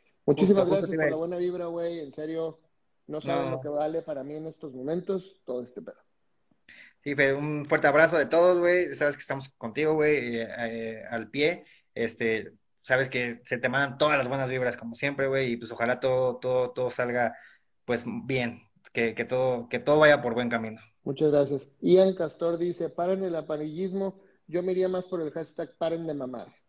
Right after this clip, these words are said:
Speaker 1: <laughs> Inmamables, dice.
Speaker 2: Exactamente.
Speaker 1: Mm.
Speaker 2: Muchas gracias, cabrón.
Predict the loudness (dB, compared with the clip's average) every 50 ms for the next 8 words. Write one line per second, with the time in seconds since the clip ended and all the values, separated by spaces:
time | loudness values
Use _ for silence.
0 | _ _ _ _ _ _ _ _ _ _ _ _ _ _ -8 -8 -6 -4 -6 -8
1 | -6 -8 -10 -10 -12 -16 -16 -18 -20 _ _ _ _ _ _ _ _ _ _ _
2 | _ _ _ _ _ _ _ _ _ _ _ -16 -12 -10 -8 -8 -6 -6 -6 -4
3 | -2 -2 -2 -2 -4 -6 -12 -14 -16 -18 -20 -20 _ _ _ _ _ _ _ _
4 | _ _ _ _ _ _ _ _ _ _ _ _ -20 -20 -16 -14 -14 -12 -10 -10
5 | -10 -10 -10 -10 -12 -14 -14 -16 -18 _ _ _ _ _ _ _ -2 -2 0 2
6 | 2 2 4 2 2 0 -2 -6 -4 -4 -4 -4 -4 -6 -12